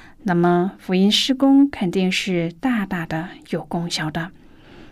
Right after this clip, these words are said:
如果朋友您愿意和我们一起分享您个人的生活经验的话，欢迎您写信到乐恩的电子邮件信箱L E N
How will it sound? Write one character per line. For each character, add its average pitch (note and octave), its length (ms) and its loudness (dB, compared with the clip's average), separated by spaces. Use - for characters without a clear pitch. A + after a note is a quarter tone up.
如 G3 100 0
果 G3 140 2
朋 G3 240 0
友 F#3+ 160 4
您 F3+ 260 4
愿 F#3 320 2
意 F3 280 2
和 E3+ 560 -2
我 G#3+ 80 0
们 F#3 480 2
一 D#4+ 100 2
起 D4+ 160 -2
分 F#3 240 -2
享 E3 320 -2
您 A3 300 4
个 D4 180 4
人 G#3 240 2
的 G3 300 2
生 C#4+ 420 4
活 D#3+ 480 -6
经 C#4+ 460 4
验 G#3+ 120 0
的 E3 140 -6
话， D3+ 460 -6
欢 G3 160 4
迎 G3 220 6
您 F#3+ 380 6
写 - 200 -4
信 G#3 560 4
到 F#3+ 560 0
乐 G#3 180 0
恩 G#3 160 4
的 F3+ 420 0
电 C#4 460 0
子 D#3 420 -6
邮 D#3+ 520 -4
件 E3+ 220 -4
信 E3+ 200 -2
箱 C4 540 2
L F3+ 240 -2
E - 0 -
N - 20 -6